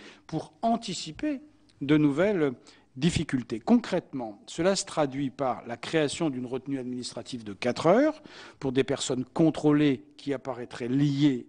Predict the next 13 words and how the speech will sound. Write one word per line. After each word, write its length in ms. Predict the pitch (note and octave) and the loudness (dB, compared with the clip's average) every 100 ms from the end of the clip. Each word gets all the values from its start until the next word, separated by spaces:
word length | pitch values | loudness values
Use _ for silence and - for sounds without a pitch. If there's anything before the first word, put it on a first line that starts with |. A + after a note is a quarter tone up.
| - | -18
à 60 | |
des 160 | G#2 G2+ | -20 -20
activités 400 | G#2+ - G2 G2 | -20 -20 -20 -20
terroristes, 640 | - B2+ F#3 C#4+ - - - - - - - - - - - - - | -12 -4 0 0 0 -6 -12 -20 -20 -18 -18 -16 -16 -16 -16 -16 0
la 180 | D#3 F3 | 4 4
création 420 | - F#3+ E3 F3 | 2 0 0 -2
de 100 | C#3+ | -2
contrôles 680 | - - G#3+ - - A#3 G#3 | -2 0 0 0 2 2 2
administratifs 1120 | F3 F3 D#3+ - E3+ D#3+ - D#3 - - - _ _ - | 0 -2 -4 -4 -8 -8 -8 -8 -8 -10 -16 _ _ -8
des 180 | C3 F3 | 2 4
personnes 500 | F3 D#3 - E3+ C3+ | 4 -2 0 0 2
de 120 | D3+ | 2
retour 920 | D3 C3+ F#3 F#3 - G3 E3+ C3+ - | 2 2 0 0 -4 0 0 -2 -8